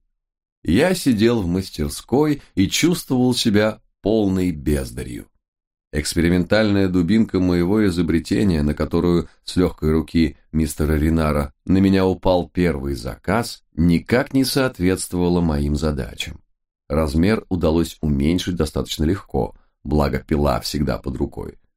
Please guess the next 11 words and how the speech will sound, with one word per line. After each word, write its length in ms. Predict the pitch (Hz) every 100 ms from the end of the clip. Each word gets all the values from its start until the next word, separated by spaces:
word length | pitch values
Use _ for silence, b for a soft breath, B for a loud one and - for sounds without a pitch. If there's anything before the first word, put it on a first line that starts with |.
| _
Думаю, 440 | 82 98 101 101 98
вы 120 | 101
уже 200 | 98 104
понимаете, 800 | 101 107 123 120 76 - 67 - _
к 80 |
чему 400 | - - 95 78
это 180 | 67 -
привело. 520 | - 78 80 65 - _ _ _ _ _ _ _ _
Поясню. 680 | 110 147 - - 76 65 - - _ _ _ _ _ -
Уменьшение 800 | 90 101 110 - 165 170 92
длины, 640 | 78 78 76 71 60 64